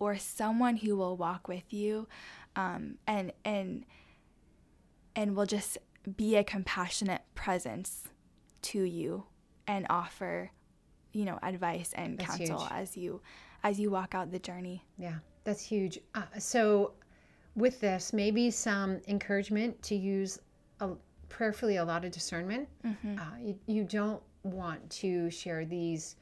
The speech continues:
Speaker 2: very deep, sacred spaces
Speaker 1: Yeah.
Speaker 2: with those who maybe aren't mature enough or healthy enough to venture there with you,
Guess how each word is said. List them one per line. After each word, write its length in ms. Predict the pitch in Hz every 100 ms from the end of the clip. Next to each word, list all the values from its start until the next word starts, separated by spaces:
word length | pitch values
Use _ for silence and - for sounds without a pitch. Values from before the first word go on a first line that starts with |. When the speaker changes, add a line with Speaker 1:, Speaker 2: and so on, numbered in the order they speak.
| - - - - - - -
Speaker 2:
very 220 | 196 185
deep, 320 | 160 190 180
sacred 400 | - 175 - 170
spaces 540 | - 170 170 - 220 214
Speaker 1:
Yeah. 120 | 202
Speaker 2:
with 120 | 196
those 280 | 185 185 185
who 100 | 190
maybe 240 | 180 180 -
aren't 260 | 180 185 - -
mature 400 | 196 - 196 180
enough 260 | 196 214
or 80 | 175
healthy 340 | 160 180 190 196
enough 320 | 190 190 - - -
to 120 | 190
venture 480 | 175 196 202 233 208
there 220 | 202 190
with 240 | 202 -
you, 500 | 208 202 190 190 190